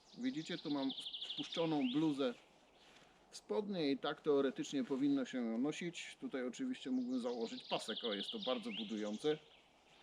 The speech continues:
Aczkolwiek okazało się, że nie schudłem w ogóle. Mamy tą plisę tutaj w stali oraz mamy takie plisy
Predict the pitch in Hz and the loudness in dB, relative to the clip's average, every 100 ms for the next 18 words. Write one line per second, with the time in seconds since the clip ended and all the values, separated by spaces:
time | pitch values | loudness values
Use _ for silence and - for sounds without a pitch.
0 | - - - - 165 214 180 151 156 160 | -20 -20 -8 -2 0 0 0 0 0 0
1 | 147 139 135 131 127 113 - 98 95 95 | 2 2 2 0 2 0 -4 -8 -6 -4
2 | 98 98 113 151 - - - - _ - | -6 -2 0 0 -2 -14 -20 -20 _ -4
3 | 220 147 262 - - - 143 139 135 147 | 0 2 2 0 -2 0 0 0 -2 -4
4 | 127 120 104 - 131 156 214 - - - | -2 -2 -2 0 2 2 -2 -12 -18 -18
5 | - - - - - - - - - - | -16 -14 -12 -12 -12 -12 -8 -6 -4 -2
6 | 220 214 185 170 180 185 180 - 156 160 | 0 0 0 0 0 -2 -4 -6 2 4
7 | - 165 175 - 180 | 6 4 4 2 -4